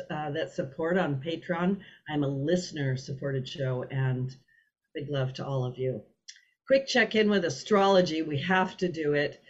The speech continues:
Uh, August twenty-second through the twenty-fifth, and today is the twenty-fifth, the sun has been conjunct Regulus, and Regulus is one of the four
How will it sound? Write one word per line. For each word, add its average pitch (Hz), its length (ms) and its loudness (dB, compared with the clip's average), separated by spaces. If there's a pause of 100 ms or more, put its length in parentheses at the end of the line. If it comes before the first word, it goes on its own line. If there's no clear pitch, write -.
(300)
Uh, 156 180 0
August 196 380 2
twenty-second 196 640 2
through 180 180 0
the 170 120 -2
twenty-fifth, 180 680 0
and 175 140 2
today 165 420 2
is 180 160 0
the 185 100 -2
twenty-fifth, 170 920 -2 (580)
the 147 140 -2
sun 180 400 2
has 180 320 4
been 165 320 0
conjunct 147 640 -4 (260)
Regulus, 143 880 0
and 151 260 -2
Regulus 180 540 2
is 175 160 0
one 175 140 2
of 160 120 -2
the 143 220 -4
four 165 380 -2